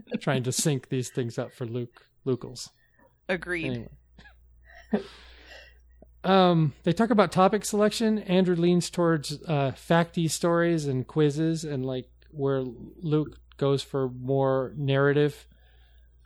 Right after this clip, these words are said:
Speaker 2: um, dazzling details, and that's why they end up lo-, using a lot more of Luke's stories, 'cause Andrew's are, are just like, "Are left-handed people sexier?" To which Bobby wrote in the mar-, what did he write in the margins?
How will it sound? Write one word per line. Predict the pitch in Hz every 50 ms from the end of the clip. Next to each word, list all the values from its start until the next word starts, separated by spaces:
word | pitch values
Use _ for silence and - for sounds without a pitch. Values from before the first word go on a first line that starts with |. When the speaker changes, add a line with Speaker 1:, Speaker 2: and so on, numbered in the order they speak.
| - _ -
Speaker 2:
um, | 156 143 135 127 123 120
dazzling | - 147 143 139 139 131 135 143 135 127
details, | - 139 139 135 - 156 147 139 139 147 143 139 - - - - - _ -
and | - 143 135 131
that's | 139 135 - -
why | 151 143 139
they | 135 135
end | 135 131 135
up | 135
lo-, | - 139 139 139 - - -
using | 156 156 143 143 131 135 139
a | 135 131
lot | 135 135 - -
more | 147 135 131 131
of | 120 123
Luke's | 131 131 127 - - - - -
stories, | - - - 143 135 135 135 135 131 -
'cause | - 131 120
Andrew's | 123 123 127 120 123 127 117 131
are, | 135 131 127 120 - -
are | 151 131 120
just | 120 113 - -
like, | 139 127 120 - - - - - - - -
"Are | 170 175
left-handed | 196 220 233 - - 196 226 247 247 247 214 -
people | 220 247 247 254 233
sexier?" | 196 - - 220 240 233 - - 185 160 147 135 123 123 120 120 139 -
To | - 160
which | 151 143 - -
Bobby | - 151 156 156 147 143 139
wrote | 127 131 139 135 139 131 - - - - _ _ _ _ _ _ _ _ _ _ _ _ _ _ - - -
in | 156 143
the | 143 139
mar-, | 143 139
what | 160 185 190
did | 214 202
he | 226 226
write | 214 214 220 220 220
in | 214 214
the | 220
margins? | 214 214 220 220 208 - 214 208 - - -